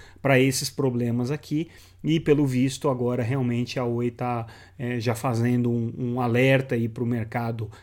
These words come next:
é, de investidores, pro mercado acionário, de que, é, pode ser que esse, essas operações não sejam concluídas tão logo, é, como se imaginava, né? É, hoje foi o dia da Algar sair com seus números, né? A gente já viu agora todas as operadoras, as principais operadoras publicando seus balanços.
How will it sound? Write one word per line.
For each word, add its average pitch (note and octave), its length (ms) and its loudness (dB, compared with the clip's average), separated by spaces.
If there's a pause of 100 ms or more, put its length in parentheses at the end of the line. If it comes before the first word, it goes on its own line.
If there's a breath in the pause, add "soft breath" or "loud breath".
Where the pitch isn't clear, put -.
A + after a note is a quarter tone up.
(120 loud breath)
é, A#2 180 -4
de A2+ 160 0
investidores, B2+ 680 2
pro B2+ 120 -8
mercado A#2 420 -4
acionário, C#3 540 -2 (300 loud breath)
de D3 140 -4
que, C#3+ 560 0
é, B2+ 680 2 (240)
pode C3+ 240 0
ser B2+ 180 0
que C3 320 -6 (100)
esse, A#2 760 -2
essas B2+ 320 -2
operações B2 440 -2
não C3 100 -2
sejam B2+ 300 -2
concluídas B2+ 500 -2
tão C3+ 220 -2
logo, B2 340 -2 (380 loud breath)
é, A#2+ 160 2
como B2+ 240 2
se C#3 120 -2
imaginava, B2+ 480 2 (240)
né? C#3+ 160 0 (420 loud breath)
É, D3+ 240 0
hoje G3 280 10
foi F3 180 4
o D#3 180 4
dia C3 320 2
da A#2+ 140 -2
Algar D#3+ 580 2
sair B2 380 -2
com B2 220 -4
seus A#2 320 -2
números, E3 440 0
né? C#3+ 200 -2
A F3+ 40 -2
gente A2+ 260 -4
já A#2+ 100 -2
viu A#2 200 0
agora A2+ 300 -2
todas B2+ 240 -2
as A#2 140 0
operadoras, A#2 640 -2
as A2 100 -10
principais B2 460 -2
operadoras A#2 480 -4
publicando B2 520 -4
seus D#3 200 -8
balanços. F3 440 0